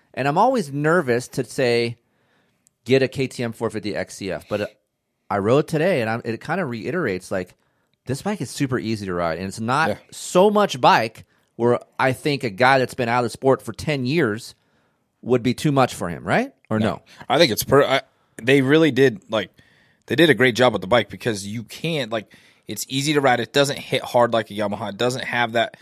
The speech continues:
Speaker 2: you know, rigid feel like I, I've felt on a Honda or something like that. Like, the bike is, like we talked earlier, like, it's just good. It's, like, right down the middle. It does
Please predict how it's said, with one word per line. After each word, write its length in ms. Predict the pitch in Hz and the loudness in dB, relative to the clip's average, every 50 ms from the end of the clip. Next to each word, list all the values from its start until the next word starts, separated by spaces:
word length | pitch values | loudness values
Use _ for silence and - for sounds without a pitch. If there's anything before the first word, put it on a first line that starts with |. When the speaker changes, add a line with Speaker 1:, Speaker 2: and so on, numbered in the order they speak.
| _ _ _ _ _ _ _ - | _ _ _ _ _ _ _ -8
Speaker 2:
you 100 | 117 117 | -6 -4
know, 60 | 110 101 | -4 -4
rigid 400 | 101 104 123 127 117 113 107 98 | 0 2 2 2 2 0 -8 -8
feel 280 | - - 127 123 117 | -6 -2 0 2 2
like 180 | 117 113 110 - | 2 2 0 -2
I, 120 | 107 98 90 | -6 -6 -6
I've 240 | 104 113 113 110 - | -4 -4 -4 -4 -4
felt 220 | - - 110 107 | -4 -2 0 0
on 120 | 107 107 107 | 0 0 -2
a 60 | 101 | -2
Honda 360 | - - 123 120 117 110 107 | -2 2 2 2 2 2 0
or 60 | 107 101 | -2 -2
something 180 | - 120 104 | -4 -6 -6
like 120 | 107 104 - | -8 -8 -8
that. 120 | 117 107 | -8 -6
Like, 140 | 107 110 - | -6 -8 -8
the 60 | - 107 | -6 -4
bike 300 | - 131 139 147 143 - | 0 0 0 0 0 -4
is, 220 | 107 98 - - - _ _ _ _ _ _ _ - | -6 -6 -6 -8 -10 _ _ _ _ _ _ _ -6
like 140 | 117 117 107 | -6 -6 -4
we 80 | 120 117 | -4 -4
talked 260 | - 143 123 117 - | 0 0 0 0 0
earlier, 320 | 127 123 120 117 120 113 110 | 0 0 0 0 0 0 0
like, 200 | 104 104 104 - | 0 -2 -4 -6
it's 180 | 113 110 - - | -6 -8 -8 -10
just 400 | - - - 165 160 - - _ | -6 -2 2 2 2 2 0 _
good. 240 | - 139 135 95 85 | 6 6 6 6 6
It's, 180 | 92 92 - - | 0 -2 2 2
like, 240 | 127 113 - _ - _ _ _ _ _ - | 2 2 0 _ -20 _ _ _ _ _ -2
right 240 | 117 127 151 170 165 | 2 4 4 4 6
down 180 | 190 185 180 | 6 6 6
the 60 | 175 | 6
middle. 260 | 156 143 131 110 104 104 | 4 4 4 4 2 0
It 160 | 113 117 117 | -2 0 4
does 380 | 143 143 139 131 120 - - | 6 6 6 6 4 -2 -8